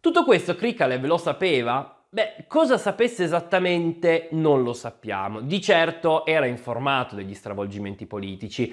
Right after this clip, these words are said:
anche perché ad un certo punto aveva iniziato ad avere dei collegamenti con alcuni radioamatori sulla Terra, che se tutto non gli veniva magari detto dai vertici politici e dai vertici,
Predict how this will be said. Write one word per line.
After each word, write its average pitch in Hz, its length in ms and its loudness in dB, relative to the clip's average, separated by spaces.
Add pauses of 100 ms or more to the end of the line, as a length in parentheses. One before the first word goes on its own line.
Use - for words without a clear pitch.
(140)
anche 170 260 0
perché 147 220 0
ad 156 80 2
un 127 80 -4
certo 147 300 -2
punto 165 240 0
aveva 117 160 -2
iniziato 135 340 -4
ad 110 80 -6
avere 123 280 0
dei 101 160 -8
collegamenti 139 1000 -2
con 202 180 2
alcuni 139 420 0
radioamatori 127 640 0
sulla 104 240 -12
Terra, 123 480 2 (180)
che - 420 -4
se - 360 -10
tutto 165 320 -4
non 98 80 -6
gli 98 140 -8
veniva 120 260 2
magari 110 320 -2
detto 123 260 -2
dai 98 140 -8
vertici 127 400 -4
politici 143 800 -2
e 104 100 -14
dai 90 120 -12
vertici, 101 580 -8